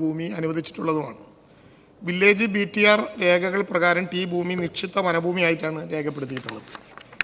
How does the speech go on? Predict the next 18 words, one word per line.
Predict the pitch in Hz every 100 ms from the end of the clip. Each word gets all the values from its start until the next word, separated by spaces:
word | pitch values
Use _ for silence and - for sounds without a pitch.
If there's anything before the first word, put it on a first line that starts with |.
| - -
ഇപ്രകാരം | - 190 190 202 208
ലഭിച്ച | 196 208 190
ഭൂമി | 190 196 214 - 175
വിൽക്കുന്നതിനോ | 175 - 180 190 196 202 180
ഭൂമിയിലെ | 180 185 185 185
റിസർവ് | 165 180 196 196
മരങ്ങൾ | 180 180 185
മുറിക്കുന്നതിനോ | 170 165 175 175 175 185 175
കൈവശക്കാരന് | 165 165 180 165 165 180 175 233 - - - -
നിയമപരമായ | 160 175 196 202 202 202 190
അവകാശമില്ലാത്തതാണ്. | 170 170 160 160 139 139 135 113 - - - - - - _
ബഹുമാനപ്പെട്ട | 165 185 190 190 196 196
സുപ്രീം | 165 196 196
കോടതിയുടെ | 190 196 196 190
ഉത്തരവിൻ്റെ | 180 180 190 185
അടിസ്ഥാനത്തിൽ | 165 180 170 165 117 - - - - - _ -
വനം | 160 170 202
വകുപ്പിൽ | 196 196 202